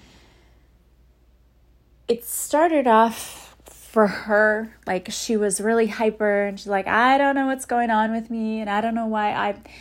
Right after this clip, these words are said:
I wanna cut my hair, I wanna do this, I wanna do that." And it was almost like a manic kind of thing. And I knew something was up. I'm like, "Okay, well, she's not normally like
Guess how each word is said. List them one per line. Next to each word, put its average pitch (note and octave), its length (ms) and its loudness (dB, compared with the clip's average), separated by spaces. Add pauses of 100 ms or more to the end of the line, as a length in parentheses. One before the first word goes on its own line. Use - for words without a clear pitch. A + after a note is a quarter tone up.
(260)
I A3 100 2
wanna A3+ 180 4
cut A3+ 160 -6
my G#3+ 120 0
hair, C4 460 2
I A3+ 40 2
wanna A3 220 2
do A3 180 -4
this, B3+ 360 4
I B3 40 -6
wanna A3+ 200 0
do G#3 200 -4
that." B3+ 500 4 (420)
And A#3+ 80 0
it B3 40 2
was B3+ 120 2
almost F4 240 0
like F4 120 2
a A3+ 60 4
manic G3 720 -2
kind G3 240 -4
of F#3 160 -2
thing. F3+ 520 -4 (1400)
And G3+ 400 2
I G#3+ 180 -2
knew C#4+ 600 4
something A3 600 -2
was F3+ 240 -4
up. E3+ 340 -2
I'm F#3+ 160 -8
like, F3+ 300 -6
"Okay, G3+ 380 -4
well, F3 180 -4
she's G3+ 460 -12
not B3 460 -4
normally G3 600 -6
like F3+ 320 -4